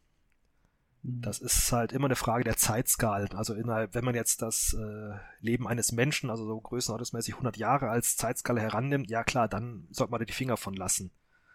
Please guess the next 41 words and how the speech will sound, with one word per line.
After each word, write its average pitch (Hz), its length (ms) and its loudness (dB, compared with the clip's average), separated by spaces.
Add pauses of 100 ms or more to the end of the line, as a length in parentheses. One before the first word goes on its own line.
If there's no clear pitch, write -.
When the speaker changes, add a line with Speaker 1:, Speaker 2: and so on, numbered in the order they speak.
(180)
Speaker 2:
wenn 101 120 -10
man 98 80 -10
das - 120 -4
unbedingt 104 280 -10
noch 101 120 -6
erleben 110 420 0
will, 95 100 -6
dass 95 160 -2
da - 100 -6
jemand 98 240 -6
auf - 160 -6
Alpha 101 220 -6
Centauri 104 440 -4
landet 101 320 -6
oder 95 160 -10
sowas. 95 460 -8 (440)
Aber - 140 -4
wenn 110 100 -2
man 110 120 -4
ein - 20 -8
bisschen 110 240 0
größer 117 380 0
denkt, 131 260 0
dann 110 120 -2
über 117 180 -2
den 113 480 -6
eigenen 113 320 -2
Horizont 117 400 -2
hinaus, 110 640 0 (1160)
dann 110 100 -8
ist 104 80 -8
das 117 120 -2
durchaus 123 300 0
möglich. 123 320 -2
Es, 101 220 -10 (140)
die 131 60 0
Frage 123 340 10
ist - 120 8
halt, 131 200 8
ob - 180 -2
eine 123 480 4